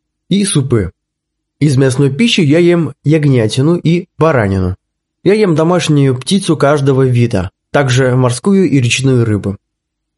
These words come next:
Некоторые мужчины слишком бедны, чтобы позволить себе пищу этого класса, но они могут чувствовать себя хорошо на хлебе, сделанном из муки крупного помола,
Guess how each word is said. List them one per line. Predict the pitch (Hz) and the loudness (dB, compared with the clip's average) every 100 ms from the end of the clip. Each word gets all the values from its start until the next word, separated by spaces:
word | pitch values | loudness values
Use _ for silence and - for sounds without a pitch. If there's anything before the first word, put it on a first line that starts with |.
| - | -4
Некоторые | 233 233 214 185 | -2 0 0 2
мужчины | 156 135 165 151 | 2 2 0 0
слишком | 135 143 143 143 | 0 -2 -2 -4
бедны, | 143 123 185 208 147 110 | -2 0 0 0 0 -2
чтобы | 120 131 120 | -4 0 0
позволить | 123 131 123 131 123 | 0 0 2 0 -2
себе | - 127 | -2 -2
пищу | 123 220 - 208 | 0 -2 0 -2
этого | - 120 113 120 | 0 0 0 -2
класса, | 151 165 110 85 123 - | 0 -2 -2 -6 -8 0
но | 123 | 2
они | 117 117 165 | 2 2 2
могут | 214 131 123 - - | 0 0 -2 -6 -8
чувствовать | - 123 120 107 | -4 -2 0 -2
себя | 104 104 110 | -2 0 0
хорошо | - 113 110 196 190 | 0 -2 0 -2 -2
на | - 175 | -2 -2
хлебе, | - 131 104 95 - - | 0 0 0 -2 -4 -4
сделанном | 127 123 147 143 143 143 | -2 0 2 2 0 0
из | 135 | 0
муки | 139 127 143 | 0 0 -2
крупного | 139 143 151 123 110 101 | -4 -2 -2 0 0 0
помола, | 104 104 196 180 117 | -2 0 0 0 -2